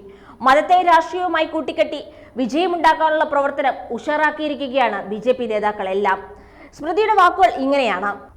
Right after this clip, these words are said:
വയനാട്ടിൽ വെച്ച് അമേഠിയിലെ ജനങ്ങളെ അപമാനിച്ചിരിക്കുകയാണ് അമേഠിയുടെ മുൻ എം പി. അമേഠി ഇതിൽ അമർഷത്തിലാണ്. രാംലീലയുടെ ക്ഷണം അദ്ദേഹവും കുടുംബവും നിരസിച്ചതാണ്. ഇതുമൂലം അമേഠിയിലെ അമർഷം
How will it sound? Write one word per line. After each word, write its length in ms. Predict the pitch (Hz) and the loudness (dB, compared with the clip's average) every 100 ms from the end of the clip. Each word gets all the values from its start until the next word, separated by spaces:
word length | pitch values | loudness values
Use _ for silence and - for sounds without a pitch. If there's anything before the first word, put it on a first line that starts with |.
| - | 2
വയനാട്ടിൽ 420 | 254 330 370 381 | 4 6 4 2
വെച്ച് 480 | 392 392 392 392 349 | 0 4 2 2 0
അമേഠിയിലെ 440 | 285 339 339 359 | 2 2 2 -4
ജനങ്ങളെ 540 | 349 349 339 339 262 - | 0 0 2 0 -2 -2
അപമാനിച്ചിരിക്കുകയാണ് 1080 | 247 254 330 339 330 339 277 277 294 226 - | -2 0 0 -2 -4 -6 -6 -4 -2 -2 -6
അമേഠിയുടെ 580 | 226 247 269 285 240 180 | -4 -4 -2 -4 -4 -6
മുൻ 240 | 208 214 214 | -8 -8 -8
എം 140 | 185 | -6
പി. 240 | 208 214 - - - - | -8 -10 -16 -20 -20 -8
അമേഠി 300 | 247 311 349 | 0 0 2
ഇതിൽ 300 | 403 392 370 - | 0 0 -4 -4
അമർഷത്തിലാണ്. 800 | 254 285 294 339 269 190 202 208 - - - _ - | -4 -4 -4 -2 0 0 -4 -8 -16 -20 -20 _ 0
രാംലീലയുടെ 520 | 233 311 320 330 330 | 2 2 0 2 2
ക്ഷണം 420 | 330 330 294 311 - - - | 0 -4 -4 -4 -10 -20 -4
അദ്ദേഹവും 560 | 226 226 320 320 349 311 | -2 0 0 2 0 -2
കുടുംബവും 720 | - 294 302 349 240 - 208 | -2 -2 0 2 0 -4 -8
നിരസിച്ചതാണ്. 920 | 220 226 220 247 220 196 202 214 - - - | -6 -6 -8 -10 -10 -6 -6 -8 -14 -20 -12
ഇതുമൂലം 460 | 233 247 302 311 - | -6 0 2 2 2
അമേഠിയിലെ 460 | 269 285 302 330 302 | 0 0 0 0 0
അമർഷം 440 | 277 302 - 277 | 0 -4 -4 -8